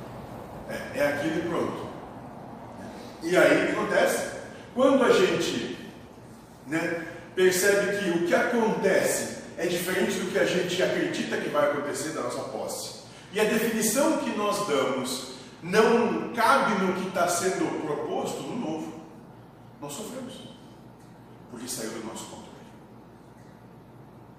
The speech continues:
Então lembre disso. Esses ferimentos causados pela posse e o saber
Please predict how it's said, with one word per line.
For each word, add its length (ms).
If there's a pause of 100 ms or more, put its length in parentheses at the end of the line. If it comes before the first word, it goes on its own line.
(1000)
Então 120
lembre 220
disso. 340
Esses 240
ferimentos 400
causados 720
pela 240
posse 400
e 20
o 40
saber 680